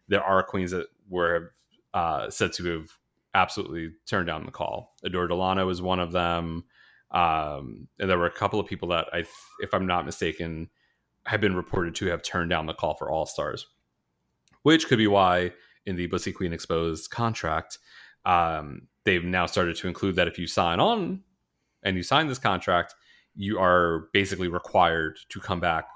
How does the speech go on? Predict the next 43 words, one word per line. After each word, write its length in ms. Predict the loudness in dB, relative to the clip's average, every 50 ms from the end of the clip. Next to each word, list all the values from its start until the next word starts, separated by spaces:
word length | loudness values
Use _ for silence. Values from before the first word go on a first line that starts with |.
| -12 -8
and 160 | -8 -6 -4
do 120 | -2 -4
an 80 | -2 -2
All-Star 440 | -4 -4 -4 -4 -4 -2 -2 -2 -2
season 340 | -2 -4 -4 -4 -4 -4 -4
or 80 | -4
do 300 | -2 -2 -2 -4 -4 -4 -4
additional 360 | -4 -2 -2 -2 -2 -4 -4
seasons 500 | -4 -2 -2 -2 -2 -4 -6 -8 -10 -14 _ _ _ _ _ _ -2
if 220 | 0 0 0 0
they 160 | -2 -4 -2 -2
ask 360 | -2 -2 -2 -2 -4 -8 -12
you 120 | -12 -12
to. 340 | -10 -10 -10 -8 -10 -12 -14 -16 _ _ _ _ _ _ _ -20 _ _ _ _ _ _ _ _ _ 0
Uh, 400 | 2 2 4 4 2 0 -2 -4 -2
and 160 | 0 2 2
it 100 | 2 2
could 200 | 2 2 0 0
just 140 | 0 -4 -2
be 100 | 0 0
a 40 | 2
matter 340 | 2 2 2 2 0 0 -2
of 180 | -2 -6 -6
some 200 | -2 0 0 2
of 140 | 2 0 0
them, 280 | 0 0 0 0 2 2
the 220 | 2 2 2 2
earlier 340 | 2 4 4 4 4 2 2
queens, 640 | 0 -2 -4 -2 -2 -2 -4 -6 -8 -12 -14 -16 -12
just 340 | -6 -4 -4 -4 -4 -4 -2
don't 200 | 0 0 0 0
wanna 200 | -2 -2 -2 -2
come 160 | -2 -2 -2
back 260 | 0 0 0 0 -2 -4
and 100 | -6 -8
put 100 | -6 -8
themselves 400 | -8 -4 0 0 0 0 0 -2
through 260 | 0 0 2 2 2
it. 200 | 0 -2 -4 -6 _ _ _ _ _ _ _ _ _ _ _ _ _ _ _ _ _ _ _ _ _ _ _ _ _ _ _ 2
I 120 | 4 4
wouldn't 260 | 6 6 4 2 0
blame 220 | -2 -2 -2 -2 -2
them 260 | -2 -4 -4 -8 -12